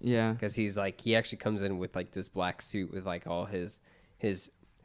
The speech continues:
Speaker 2: spools of string
Speaker 1: It's like he
Speaker 2: attached to
Speaker 1: just, like, got picked up off the street and was
Speaker 2: <laughs>
Speaker 1: like, "All right,
Speaker 2: Yes.
Speaker 1: Slipknot, we're going.
Speaker 2: Which is
Speaker 1: We gotta
Speaker 2: the
Speaker 1: be
Speaker 2: same
Speaker 1: somewhere."
Speaker 2: thing that happened with Captain Boomerang, so I understand that they would be dressed the way that they are.
Speaker 1: Yeah.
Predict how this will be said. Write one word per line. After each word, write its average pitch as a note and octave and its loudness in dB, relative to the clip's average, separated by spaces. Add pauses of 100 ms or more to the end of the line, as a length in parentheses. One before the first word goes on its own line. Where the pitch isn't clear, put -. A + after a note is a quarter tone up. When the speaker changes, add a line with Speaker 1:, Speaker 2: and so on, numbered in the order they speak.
(140)
Speaker 2:
spools A2+ 2
of G2 -2
string A2+ 4
Speaker 1:
It's C3+ 4
like A#2+ 8
he C#3 6
Speaker 2:
attached D3 6
to C3+ 6
Speaker 1:
just, - 2
like, A2+ 4
got G#2+ 4
picked A#2+ 4
up A2 4
off G#2 2
the G2 -6
street - 6
and F#2+ -2
was C#3 8
Speaker 2:
<laughs> G#2+ 4
Speaker 1:
like, G2+ 6
"All F#3+ 10
right, C3+ 12
Speaker 2:
Yes. C3 10
Speaker 1:
Slipknot, A2+ 6
we're D3 8
going. D#3+ 12
Speaker 2:
Which - 10
is F3+ 8
Speaker 1:
We D3 8
gotta C#3 8
Speaker 2:
the D3 4
Speaker 1:
be C#3 10
Speaker 2:
same F3+ 12
Speaker 1:
somewhere." F#3 12
Speaker 2:
thing F3+ 12
that D#3+ 12
happened D3 6
with B2 4
Captain A2+ 4
Boomerang, B2+ 8
so - 2
I G2+ 6
understand B2 4
that G2+ 0
they G#2 2
would G2+ 0
be G2 -4
dressed G#2 0
the G#2+ 4
way F#2+ 4
that F2+ -2
they D2+ 0
are. A#2 4
Speaker 1:
Yeah. F#2 4